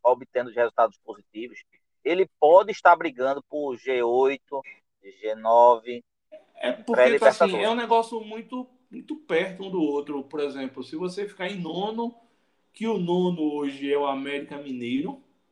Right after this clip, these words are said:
Speaker 2: que a gente até um tempo atrás, assim, foram dois jogos improváveis que o Atle-, que o América Mineiro ganhou. E ele saiu da, de brigar lá embaixo e hoje ele já tá numa pré-Libertadores,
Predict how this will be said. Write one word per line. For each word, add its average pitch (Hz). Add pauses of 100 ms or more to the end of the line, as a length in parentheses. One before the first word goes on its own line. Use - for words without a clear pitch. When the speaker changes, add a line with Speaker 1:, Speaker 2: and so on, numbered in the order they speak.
(140)
Speaker 2:
que 127
a 123
gente 135
até 160
um 139 (200)
tempo 147
atrás, 135
assim, 127
foram 143
dois 147
jogos 135
improváveis 151
que -
o 147
Atle-, 139
que 135
o 131
América 131
Mineiro 131
ganhou. 117 (720)
E 131
ele 139
saiu 131 (400)
da, 113
de 127
brigar 156
lá 202
embaixo 185
e 185
hoje 190
ele 202
já 190
tá 180
numa 196
pré-Libertadores, 151